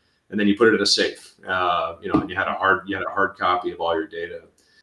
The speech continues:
Um, people don't do that anymore. It's all, you know, hard, external hard drives. Like, you can back it up to the external hard drive, uh, you know, every few days, every week, and then just unplug it. Uh, that's a, that's a very secure,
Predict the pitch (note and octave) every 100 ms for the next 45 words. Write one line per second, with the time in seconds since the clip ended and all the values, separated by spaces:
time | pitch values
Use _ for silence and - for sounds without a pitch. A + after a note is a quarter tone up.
0 | _ _ - F2+ E2+ E2 D#2+ E2 C3+ D3
1 | C3+ B2 B2 A#2+ A#2 A#2 A#2+ A#2+ G#2+ G2+
2 | - - G2+ G2+ G2 - F#2+ F2+ F2 G2+
3 | G2 G#2 G2+ G2 F#2 F#2 F#2+ F#2+ F#2 F#2
4 | E2+ - G#2+ C#3 D#3+ C3+ A#2 A2 G#2 G2+
5 | G2+ G2+ G2 G2 F#2 F#2 F2+ E2+ E2+ -
6 | G2 E2+ E2+ F2 E2+ F2 F#2 F2+ G2+ A2+
7 | A#2 G2+ E2+ F2 A2+ A2 - F2+ F2+ F2+
8 | - F#2+ F2+ F2+ D#2+ - - - _ _
9 | _ - - D2+ D2+ D2 - E2+ - D#2+
10 | D2 - E2+ E2 D#2+ - - D2+